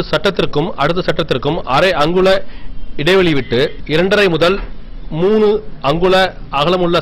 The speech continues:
சட்டத்தை பயன்படுத்தி அமைத்தால் சாணம் மற்றும் நீர் அவ்வப்பொழுது தரையில் விழுந்து விடுகிறது. மேலும் சட்டங்களை வரிசையாக அமைக்கும் பொழுது ஸ்லோப்பாக, அதாவது சற்று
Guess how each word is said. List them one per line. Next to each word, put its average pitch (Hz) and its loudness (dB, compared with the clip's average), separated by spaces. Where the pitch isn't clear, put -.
சட்டத்தை 156 -2
பயன்படுத்தி 139 0
அமைத்தால் 147 2
சாணம் 180 2
மற்றும் 151 0
நீர் 175 2
அவ்வப்பொழுது 143 2
தரையில் 147 2
விழுந்து 165 0
விடுகிறது. 120 0
மேலும் 165 2
சட்டங்களை 190 2
வரிசையாக 170 2
அமைக்கும் 156 0
பொழுது 123 0
ஸ்லோப்பாக, 165 2
அதாவது 147 2
சற்று 151 0